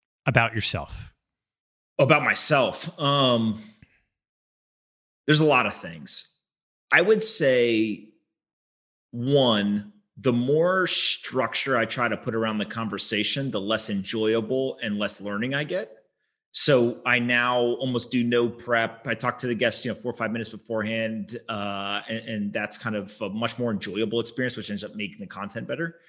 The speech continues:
Speaker 2: Uh, the second is asking really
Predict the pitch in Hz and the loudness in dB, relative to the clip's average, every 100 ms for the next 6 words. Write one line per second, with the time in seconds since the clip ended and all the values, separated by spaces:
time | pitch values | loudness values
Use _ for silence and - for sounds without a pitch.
0 | - - _ - 117 117 135 - 160 190 | -20 -20 _ -4 -2 2 2 4 2 0
1 | 170 135 127 120 113 - - - 123 135 | -2 0 2 2 2 -2 -4 0 2 2
2 | - 135 120 107 110 117 123 123 135 123 | 2 -2 -2 -6 -10 -8 -4 -2 -2 -2
3 | 107 - | -4 -8